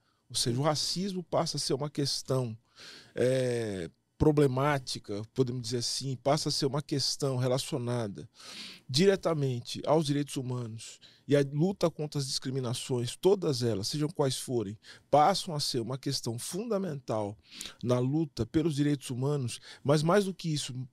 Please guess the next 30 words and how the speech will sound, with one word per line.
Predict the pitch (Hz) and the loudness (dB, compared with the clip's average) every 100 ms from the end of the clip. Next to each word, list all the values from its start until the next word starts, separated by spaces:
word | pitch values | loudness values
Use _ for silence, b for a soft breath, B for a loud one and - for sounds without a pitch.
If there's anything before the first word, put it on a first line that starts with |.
| - | 2
passam | 165 208 - 170 | 4 4 0 -4
a | |
ser | 151 185 | -2 0
um | 180 | 0
compromisso | - 202 196 180 202 143 | -2 -2 0 -2 -4 -6
do | |
es-, | 208 - - | -4 -2 -4
dos | - 160 240 | -2 0 2
estados | 208 - - 151 165 170 220 - - - _ _ b b b b | 0 -4 -4 -4 -4 -6 -10 -10 -12 -14 _ _ b b b b
em | 170 190 | 2 2
relação | 180 160 - 160 | 2 0 0 -2
à | |
proteção | 156 165 160 143 160 | -4 -4 -2 -2 0
a | |
esses | - 143 | -2 -2
grupos | 139 151 | -6 -6
minoritários | 143 135 127 - 151 156 - | -4 -2 -2 2 2 2 -2
que | - | -6
são | 156 - 156 156 B B - | -4 2 2 2 B B -6
historicamente | - 151 143 143 143 | 0 0 0 0 -2
discriminados. | - 156 156 131 113 113 B B B B | -2 -2 -2 -2 -2 -6 B B B B
Então, | 165 160 208 226 233 | -2 4 4 4 0
é, | - 170 165 156 151 | 4 8 10 8 8
nesse | 165 202 - | 4 0 0
sentido, | 196 196 | -4 -2
a | |
gente | 190 | -2
tem | - 202 | -4 -6
que | |
pensar | - 190 - 180 180 | -4 -2 0 2 0